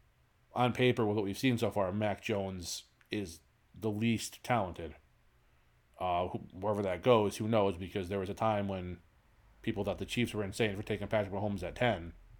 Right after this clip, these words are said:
and now there's not a team in the league that wouldn't take him number one overall if they had the chance to redo it.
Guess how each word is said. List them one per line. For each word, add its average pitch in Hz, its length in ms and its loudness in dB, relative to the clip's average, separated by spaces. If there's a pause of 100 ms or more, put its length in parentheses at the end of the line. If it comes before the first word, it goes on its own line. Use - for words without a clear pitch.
(220)
and 95 120 -6
now 101 120 2
there's 98 160 0
not 104 120 -2
a 95 40 -2
team 110 200 -2
in 98 60 -6
the 98 60 -2
league 107 200 2
that 95 80 0
wouldn't 95 200 -4
take 98 140 -6
him 95 140 -6
number 95 180 -4
one 92 160 -2
overall 101 460 6
if - 60 -2
they 104 80 0
had 101 120 2
the 104 60 2
chance 101 240 -4
to 95 80 -4
redo 107 280 8
it. 85 120 -4